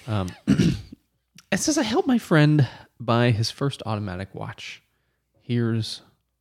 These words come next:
what we landed on." And I liked the story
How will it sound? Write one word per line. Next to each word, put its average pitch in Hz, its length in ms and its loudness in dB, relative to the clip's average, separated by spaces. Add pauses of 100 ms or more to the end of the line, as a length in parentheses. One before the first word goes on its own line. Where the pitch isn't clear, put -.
(120)
what - 140 -12
we 110 100 -8
landed 107 380 -10
on." 139 260 -12 (1700)
And 139 320 0 (280)
I 156 100 4
liked 285 260 2
the 156 80 2
story - 520 -6